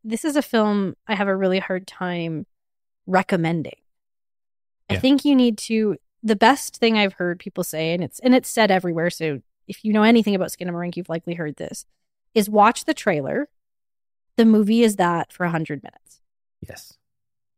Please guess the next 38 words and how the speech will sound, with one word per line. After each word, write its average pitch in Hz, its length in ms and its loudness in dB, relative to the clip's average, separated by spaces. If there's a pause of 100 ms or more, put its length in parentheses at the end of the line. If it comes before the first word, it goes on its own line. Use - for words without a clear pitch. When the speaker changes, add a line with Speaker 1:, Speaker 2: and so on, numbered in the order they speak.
(500)
Speaker 1:
So 220 300 6
if 208 160 4
the 226 100 -2
trailer 247 440 4
doesn't 269 280 0
freak - 280 -4
you 240 120 2
out, 185 360 0 (560)
or 269 220 6
if 285 160 4
you 254 100 4
don't 240 280 2
think 220 320 -2
it 170 60 0
would 196 120 -4
freak - 300 -6
you 185 120 0
out 175 360 0
if 190 200 -8
you 165 320 -4 (880)
times 196 520 2
its 170 160 -6
runtime 175 480 -2
by 151 100 -4
fifty 185 380 -6
minutes, 175 600 -6 (120)
<laughs> - 100 -18
like, 226 360 2 (400)
you 175 100 -2
know, 165 80 0
if 175 120 -4
you 208 60 -8
took, - 220 -6 (240)
took 214 200 0
that 180 200 0
two-minute 196 380 2
trailer 185 420 2
and 165 260 -4